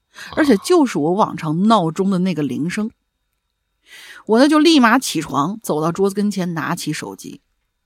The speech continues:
Speaker 1: 可是上面什么提示也没有。解锁之后，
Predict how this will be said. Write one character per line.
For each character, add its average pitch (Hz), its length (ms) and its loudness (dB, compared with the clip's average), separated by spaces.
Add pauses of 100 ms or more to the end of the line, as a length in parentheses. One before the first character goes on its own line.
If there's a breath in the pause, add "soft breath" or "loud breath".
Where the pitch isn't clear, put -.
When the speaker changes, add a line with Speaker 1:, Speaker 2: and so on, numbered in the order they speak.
(100)
Speaker 1:
可 - 160 -10
是 190 160 -2
上 190 220 -2
面 160 120 -2
什 - 200 -10
么 196 100 -6
提 147 220 -8
示 147 180 -10
也 - 100 -14
没 - 180 -14
有。 - 160 -20 (840 loud breath)
解 294 240 2
锁 156 240 0
之 208 140 -4
后， - 260 -6